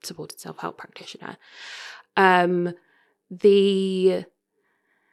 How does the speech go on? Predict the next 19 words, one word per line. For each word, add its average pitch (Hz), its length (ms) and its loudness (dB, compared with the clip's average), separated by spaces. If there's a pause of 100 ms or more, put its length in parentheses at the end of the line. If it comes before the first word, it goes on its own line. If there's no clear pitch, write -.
(960)
so 202 340 2 (340)
they, 208 440 6
the 190 260 -4
same 240 320 2
day 214 220 6
that 202 160 0
I 190 80 0
looked 196 200 0
at 208 80 -4
the 190 60 -4
website, 208 600 -6
they 180 140 -4
were 175 60 -8
having 180 320 -6
an 175 60 -4
information 180 800 -6
session 175 640 -8
on 170 420 -8
Teams. 208 540 -4